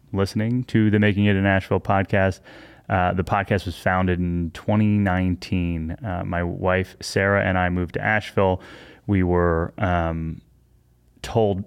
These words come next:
in the many trips we took before moving here that when, uh, you move to Asheville, you have to bring a job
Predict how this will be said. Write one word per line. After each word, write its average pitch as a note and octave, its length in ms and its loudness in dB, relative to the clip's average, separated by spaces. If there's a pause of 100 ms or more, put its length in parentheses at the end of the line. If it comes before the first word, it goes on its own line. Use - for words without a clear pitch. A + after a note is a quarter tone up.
(120)
in G2+ 220 2
the F#2 80 0
many G2 340 2
trips - 320 -2
we G2 100 -2
took G#2 320 -4
before F#2+ 320 -2
moving B2 300 4
here A#2 280 2 (640)
that G2+ 460 0 (140)
when, G2 480 0 (100)
uh, F#2 460 -6 (240)
you G2+ 100 -2
move B2 220 4
to A#2 80 -2
Asheville, G2+ 560 0 (380)
you G#2+ 100 -2
have - 240 -4
to A2+ 80 -2
bring G2 200 0
a F#2+ 60 2
job F2 400 0